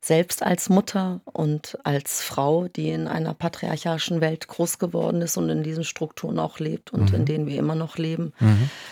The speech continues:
Speaker 1: äh, die sich gerade auch sehr wieder zurück, äh, bewegt. Ähm, ähm, und von daher hat dieses Stück für mich persönlich eine, eine
Speaker 2: Mhm.
Speaker 1: sehr große Bedeutung, auch als, ja, auch als Feministin, als politischer Körper,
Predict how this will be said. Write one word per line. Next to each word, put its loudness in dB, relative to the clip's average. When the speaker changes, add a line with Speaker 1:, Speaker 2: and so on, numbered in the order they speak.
Speaker 1:
äh, 2
die -6
sich -6
gerade -2
auch 0
sehr 0
wieder 2
zurück, 0
äh, 0
bewegt. 0
Ähm, -2
ähm, 0
und -2
von -2
daher 0
hat -10
dieses -2
Stück -6
für -4
mich -4
persönlich -4
eine, -2
eine 0
Speaker 2:
Mhm. 4
Speaker 1:
sehr 2
große -4
Bedeutung, -4
auch -6
als, -6
ja, 0
auch -8
als -2
Feministin, 0
als -2
politischer -2
Körper, -2